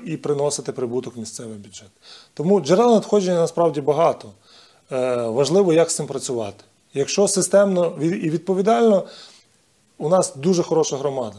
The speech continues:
у нас дуже гарні містяни, у нас дуже щирі люди, які відгукуються на багато ри-, різних позитивних речей. І якщо правильно, е, шукати, а особливо, коли кожен містянин буде знати про справедливий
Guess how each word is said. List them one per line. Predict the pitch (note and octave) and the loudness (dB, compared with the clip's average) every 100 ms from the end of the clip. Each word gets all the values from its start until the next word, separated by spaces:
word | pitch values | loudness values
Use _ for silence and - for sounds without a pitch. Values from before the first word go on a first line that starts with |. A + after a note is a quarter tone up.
| C3 | -20
у | C#3 | -8
нас | D3 C3 | -4 -4
дуже | A#2+ C#3+ C#3+ | -6 -4 -2
гарні | C3+ D3 C#3+ | 0 -2 -2
містяни, | C#3 - F3+ E3 | -8 -4 -2 -2
у | C#3 | -4
нас | C3+ A#2+ | -6 -6
дуже | C#3 C3+ B2 - | -2 -2 -4 -10
щирі | - C#3 C3+ | -4 -2 0
люди, | F3 D3+ C3+ | -2 -2 -4
які | B2+ C3+ | -6 -8
відгукуються | B2+ C#3+ C#3+ C3 C#3 | -6 -8 -6 -8 -8
на | - | -6
багато | C3+ C#3 C#3 C#3 | -4 -4 -2 -4
ри-, | C#3 - - - | -6 -10 -20 -12
різних | C3 D#3 C3+ C3 | -4 -2 -2 -4
позитивних | C#3 C3+ D3+ D3 D#3 | -6 -2 -4 -4 -6
речей. | D#3 G3+ F#3+ - - - - | -4 -2 -2 -4 -20 -20 -10
І | C#3 C#3+ C#3+ C#3+ F3+ | -4 2 2 2 -4
якщо | D3 C#3 E3+ | -6 -2 -2
правильно, | - F3 E3+ D3+ C#3+ C3+ B2+ - _ _ _ _ D3 | 0 4 4 4 0 -2 -6 -12 _ _ _ _ -14
е, | C3 B2+ B2 A#2+ A#2+ - | -8 -8 -8 -10 -14 -14
шукати, | - D3+ F#3+ G3 D3+ C#3 | -10 -2 0 2 -2 -2
а | C#3 | -2
особливо, | C3+ D3 F#3 F3 | -2 -4 -2 -2
коли | - D3+ D3 | -2 -2 -2
кожен | - E3+ D#3+ | -4 -4 -4
містянин | D#3+ - E3+ D3+ | -6 -2 -2 0
буде | C#3 C#3+ | -4 -4
знати | C#3 D#3 D3 | -2 -2 -2
про | B2 C#3+ C#3 C3 - _ _ _ | -6 -2 -2 -2 -10 _ _ _
справедливий | - D3 C#3+ C#3+ E3+ D3+ C#3+ | -4 0 0 2 2 4 2